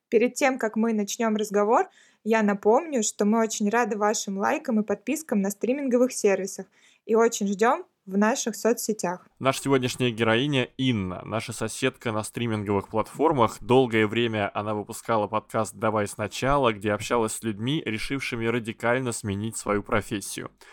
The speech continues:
Speaker 2: А сама за это время не раз успела сменить место для жизни.
Speaker 1: Небольшой спойлер. Инна родилась в Тольятти, а сейчас живет в Стамбуле. Инна, привет. Расскажи, пожалуйста, немного о себе.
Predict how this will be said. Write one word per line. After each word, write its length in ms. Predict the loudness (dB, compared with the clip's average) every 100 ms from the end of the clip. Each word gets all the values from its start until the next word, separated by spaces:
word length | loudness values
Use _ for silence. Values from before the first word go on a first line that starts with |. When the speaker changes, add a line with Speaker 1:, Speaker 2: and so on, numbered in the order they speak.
| -20 -4
Speaker 2:
А 100 | -4
сама 340 | 0 0 2
за 100 | 4
это 200 | 2 2
время 380 | 0 0 0 -2
не 200 | -2 0
раз 260 | 2 2 0
успела 420 | -8 -4 0 0
сменить 540 | -2 -4 -4 -6 -10 -12
место 440 | -6 -4 -4 -4 -4
для 220 | 0 0
жизни. 440 | 0 -2 -2 -12 _
Speaker 1:
Небольшой 460 | 0 2 2 4 0
спойлер. 520 | 2 2 2 0 -6 _ -20 -20 -6
Инна 240 | -2 0
родилась 420 | 0 2 0 0
в 40 | 0
Тольятти, 500 | 0 2 2 2 -2
а 220 | 0 -2
сейчас 380 | -4 0 0 0
живет 260 | 0 -2
в 40 | -2
Стамбуле. 640 | -2 0 2 4 4 2 -12 _ _ _ _ _
Инна, 300 | 0 2 4
привет. 560 | 2 2 4 4 4 0
Расскажи, 520 | -2 -2 -2 -2 0 2
пожалуйста, 540 | 2 4 2 0 0
немного 380 | 0 2 2 2
о 60 | 2
себе. 380 | 0 2 0